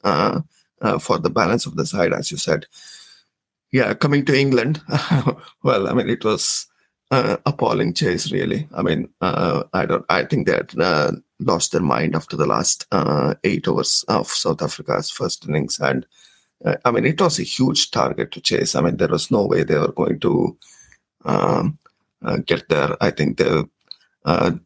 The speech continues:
their, um, their batters like Bairstow and, uh, Buttler, they're not, um,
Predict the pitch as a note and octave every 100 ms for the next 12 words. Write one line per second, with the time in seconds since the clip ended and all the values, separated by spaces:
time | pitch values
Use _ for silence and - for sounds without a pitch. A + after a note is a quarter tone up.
0 | _ A#2 - - - _ _ _ _ -
1 | F#2 F2 F#2+ - - - - - E2+ -
2 | - - B2 E2 F#2 F2+ E2 - F2+ E2+
3 | - D2 D2+ C#2+ - - F#2 E2+ - D#2
4 | F2 F2 - D#2 E2+ F2 - F2 E2 -
5 | - - _ - G#2 G#2+ F2+ - _ -
6 | - - - E2+ B1 G#2+